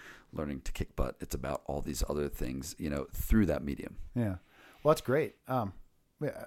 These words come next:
Speaker 2: I'm glad you're doing that. Are you hoping personally to go get a black belt in the next couple of years?
Speaker 1: Yeah, absolutely. So part of the deal, as I, I said with the instructor, as we signed up, is that, you know, our goal is to go through, actually, our goal is to get to a second degree black belt. So it's
Speaker 2: Hmm.
Speaker 1: about a six-year commitment.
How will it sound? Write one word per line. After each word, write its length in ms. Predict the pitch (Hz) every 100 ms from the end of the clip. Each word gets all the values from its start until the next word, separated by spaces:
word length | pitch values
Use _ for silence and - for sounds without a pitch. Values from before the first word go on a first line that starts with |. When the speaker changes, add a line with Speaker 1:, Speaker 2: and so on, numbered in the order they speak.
| -
Speaker 2:
I'm 140 | 135
glad 200 | 143 139
you're 100 | 139
doing 240 | 131 135 147
that. 140 | 139
Are 120 | 131
you 180 | 127 160
hoping 380 | 160 160 - 139
personally 480 | - 147 160 156 160
to 80 |
go 100 | 151
get 140 | 143 143
a 20 |
black 260 | 135 139 -
belt 200 | 156 -
in 80 |
the 80 | 160
next 220 | 160 160
couple 260 | - 175 165
of 40 |
years? 220 | 175 208 -
Speaker 1:
Yeah, 200 | 98 143
absolutely. 560 | 107 - - 117 98
So 260 | 87 92 87
part 220 | 85 113
of 60 | 107
the 60 |
deal, 300 | 82 90 98
as 220 | 80 87 90
I, 160 | 80
I 80 | -
said 220 | 82 90
with 100 | 82
the 60 | 82
instructor, 580 | 78 - 85 85 82 73
as 300 | 78 73 -
we 100 | 82
signed 380 | - 80 73 78
up, 240 | 92 -
is 100 | 69
that, 240 | 73 73
you 60 | -
know, 80 | 73
our 200 | 73 82
goal 220 | 80 76
is 80 | 71
to 60 | -
go 220 | 76 73
through, 260 | - 71
actually, 260 | - 120 117
our 100 | 110
goal 120 | 131
is 60 | 127
to 80 | 101
get 160 | 104 -
to 200 | 90 78
a 100 | 71
second 380 | - 95 104
degree 260 | 87 82 73
black 320 | 69 62 -
belt. 220 | - -
So 80 | -
it's 100 | 82
Speaker 2:
Hmm. 40 | 113
Speaker 1:
about 140 | 78
a 60 | 71
six-year 480 | - 107 - - 80
commitment. 580 | - 69 64 98 -